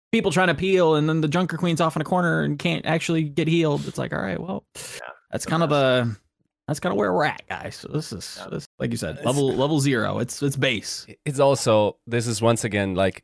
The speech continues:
Speaker 3: when I talked to, uh, Chris Chung,
Speaker 1: Mm.
Speaker 3: uh, the general manager of the,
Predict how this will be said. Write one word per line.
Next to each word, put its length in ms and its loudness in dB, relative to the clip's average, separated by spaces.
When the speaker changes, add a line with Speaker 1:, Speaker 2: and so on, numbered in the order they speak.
Speaker 3:
when 200 0
I 60 6
talked 340 2
to, 520 2
uh, 220 2
Chris 180 -8
Chung, 320 -2
Speaker 1:
Mm. 220 -2
Speaker 3:
uh, 140 -2
the 160 -2
general 320 -2
manager 240 0
of 100 -4
the, 320 -2